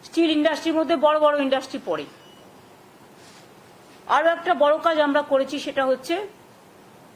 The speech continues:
আমরা ওয়েস্ট বেঙ্গল স্মল স্কেল ইন্ডাস্ট্রি থেকে আমরা এমএসএমই ভারতবর্ষের নাম্বার ওয়ান,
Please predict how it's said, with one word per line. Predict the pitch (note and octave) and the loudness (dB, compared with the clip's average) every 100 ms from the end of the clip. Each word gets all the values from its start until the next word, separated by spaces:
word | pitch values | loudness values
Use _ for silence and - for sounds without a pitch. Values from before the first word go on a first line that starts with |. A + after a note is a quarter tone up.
| - - - - - - - A#3 | -20 -20 -20 -20 -20 -16 -4 0
আমরা | C#4+ E4+ E4+ | 2 2 0
ওয়েস্ট | C4+ D4+ - D#4 | 0 -2 -2 -4
বেঙ্গল | D4+ E4+ E4+ - | 2 0 0 -12
স্মল | - C4 C4 D#4+ - | -8 -4 0 0 -2
স্কেল | - D#4+ C#4+ C#4+ | -6 -4 -2 -2
ইন্ডাস্ট্রি | C#4 C#4 - C#4+ | -2 -4 -8 -8
থেকে | C#4 D#4 C#4+ | -4 -2 0
আমরা | C4+ C#4+ | 2 0
এমএসএমই | C#4 C#4+ C#4+ D4 D#4 - - - - - - - - - - F#3+ | 0 -4 -4 -6 -8 -12 -20 -20 -20 -20 -20 -20 -20 -20 -12 -2
ভারতবর্ষের | C4 C4 C#4+ C#4+ D4 | -2 0 -2 -2 -2
নাম্বার | C4 B3 B3+ | -2 0 0
ওয়ান, | A3 G#3+ | 0 -2